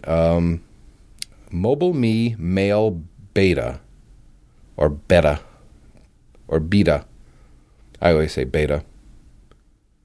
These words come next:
I've heard people pronounce it different ways, so. Now, this is the online version of Mail. This isn't the client. This is online. And it looks like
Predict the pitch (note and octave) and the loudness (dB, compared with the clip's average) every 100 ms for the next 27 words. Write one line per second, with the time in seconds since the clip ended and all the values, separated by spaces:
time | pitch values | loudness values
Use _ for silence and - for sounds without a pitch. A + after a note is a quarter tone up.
0 | _ - F#2 - G2 - - E2+ - - | _ -12 -4 2 2 2 0 -2 -2 0
1 | F2+ E2+ E2+ - - D2+ B1 A1 C#2+ C2 | 4 4 2 -2 -2 -4 -4 -4 -4 -4
2 | - A1 D#2 - - - - - _ _ | -6 -8 -10 -12 -20 -20 -20 -20 _ _
3 | _ _ _ _ _ _ _ _ - - | _ _ _ _ _ _ _ _ -20 -12
4 | C3+ D3 A3 B3+ E3 - G#2+ B2 A2 G#2 | -4 -2 -2 -2 -4 -2 0 2 2 2
5 | G#2 G2 F#2+ F#2+ D#2 C#2+ C#2 - D2+ D#2+ | 0 0 0 0 -2 -6 -8 -8 -2 0
6 | D#2 D2 D2+ E2 D#2+ A#1+ B1+ E2 - A2+ | 0 -2 -4 -2 -2 -2 -2 -4 0 2
7 | G#2+ G#2+ - - A2 F#2+ C2+ A#1 - - | 2 0 -2 0 4 4 2 -4 -12 -18
8 | - - - E2 F2+ F2+ E2+ E2+ D#2 A#1 | -20 -18 -10 -6 0 2 4 2 0 -2
9 | A#1 - - - - - _ _ _ _ | -10 -18 -20 -20 -20 -20 _ _ _ _
10 | _ _ _ _ _ - G#2+ G#2+ G#2+ A2 | _ _ _ _ _ -2 2 4 4 2
11 | G#2 G#2 - F#2 A2 F3+ F#3+ - F#2 E2 | 0 -4 -2 -2 0 0 -2 0 2 2
12 | E2+ - | 0 -4